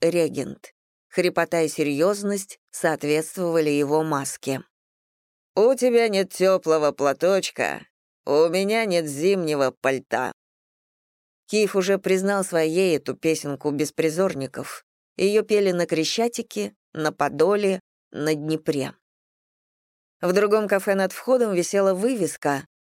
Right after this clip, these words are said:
на которой человек летел в ультрамариновом и розово-серебряном пространстве. "Войдя сюда, сними шляпу.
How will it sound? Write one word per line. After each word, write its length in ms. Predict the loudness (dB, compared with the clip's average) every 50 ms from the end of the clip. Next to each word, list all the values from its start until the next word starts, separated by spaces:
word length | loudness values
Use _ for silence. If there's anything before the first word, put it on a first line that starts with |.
| _ _ -2
на 160 | 0 0 2
которой 340 | 0 0 0 2 2 2 0
человек 440 | 0 0 0 0 2 2 0 0 0
летел 600 | 0 0 0 0 0 2 4 4 2 0 -2 -2 _
в 160 | -2 0 0
ультрамариновом 1200 | 0 -2 -2 -2 0 0 2 2 2 0 0 0 -2 0 0 0 2 2 0 0 0 -2 -6 -8 -6 _
и 120 | 0 2
розово-серебряном 1040 | 4 4 2 2 2 0 0 0 0 0 0 0 0 0 0 0 0 -2 -2 -2 -4
пространстве. 920 | -4 -4 -4 -4 -6 -6 -4 -4 -2 -2 -4 -8 -8 -6 -6 -6 -6 -10 -16 _ _ _ _ _ _ _ _ _ _ _ _ _ _
"Войдя 540 | -2 0 2 2 2 2 2 2 2 2
сюда, 560 | 0 0 -2 0 2 2 2 2 2 0 -4 -8 _ _ _ _
сними 680 | -16 -14 -10 -6 -4 -2 0 0 0 0 0 -2 -2 -4 -6
шляпу. 760 | -8 -6 -2 0 2 2 2 0 -4 _ -10 -10 -10 -10 -12